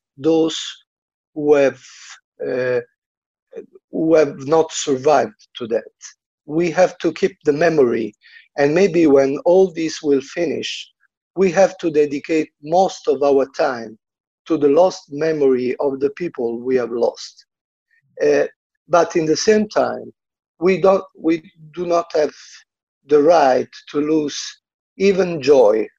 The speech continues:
for the future, because we know that, uh, the final word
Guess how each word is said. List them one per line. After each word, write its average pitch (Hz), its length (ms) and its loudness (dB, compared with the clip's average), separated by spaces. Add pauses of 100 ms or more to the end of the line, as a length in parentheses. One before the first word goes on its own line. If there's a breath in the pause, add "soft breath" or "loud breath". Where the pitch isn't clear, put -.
for 147 140 4
the 135 120 2
future, 131 580 -4 (680)
because 135 800 0 (120)
we 160 180 -2
know 156 260 4
that, 131 260 0 (760)
uh, 131 300 0 (540)
the 147 120 0
final 175 480 2
word 120 380 2